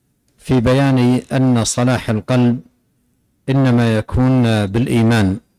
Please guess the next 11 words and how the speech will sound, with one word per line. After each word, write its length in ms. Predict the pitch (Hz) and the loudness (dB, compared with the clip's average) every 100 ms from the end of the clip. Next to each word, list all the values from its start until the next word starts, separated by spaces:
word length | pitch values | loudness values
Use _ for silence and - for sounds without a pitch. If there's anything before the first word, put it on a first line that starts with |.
| _ _ _ _ _ _ _ | _ _ _ _ _ _ _
بالإيمان 540 | 110 117 120 127 117 110 | -2 0 2 2 2 0
بالله 460 | 110 110 117 110 | 0 0 0 0
عز 300 | 107 120 101 | -2 -4 -2
وجل، 560 | 117 113 110 131 143 151 - _ _ _ _ _ _ _ - | -2 0 0 0 0 -2 -8 _ _ _ _ _ _ _ -4
وبما 680 | 123 120 131 127 123 123 - _ _ _ 143 | -2 0 2 2 2 0 -4 _ _ _ -2
أمر 480 | 139 127 117 117 - _ _ | 0 0 0 -2 -6 _ _
سبحانه 680 | - 131 107 131 131 117 113 | -8 -6 -4 -2 0 0 0
وتعالى 420 | 107 - 113 123 | -4 -4 -2 -2
عباده 580 | 113 95 98 123 120 113 | -2 -4 -2 -2 0 -2
بالإيمان 840 | 107 131 123 123 131 113 117 110 104 | 0 -2 0 0 0 2 2 2 0
به، 180 | 98 | 0